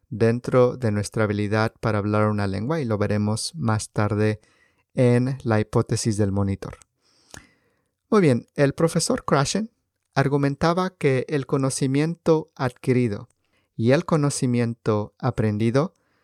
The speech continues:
se encuentran en compartimentos separados en el cerebro.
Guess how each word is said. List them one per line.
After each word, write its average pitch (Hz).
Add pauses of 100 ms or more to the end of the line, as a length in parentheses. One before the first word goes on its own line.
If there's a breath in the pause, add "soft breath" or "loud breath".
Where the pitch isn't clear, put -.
se -
encuentran 180 (140)
en 131
compartimentos 135
separados 120 (120)
en 110
el 113
cerebro. -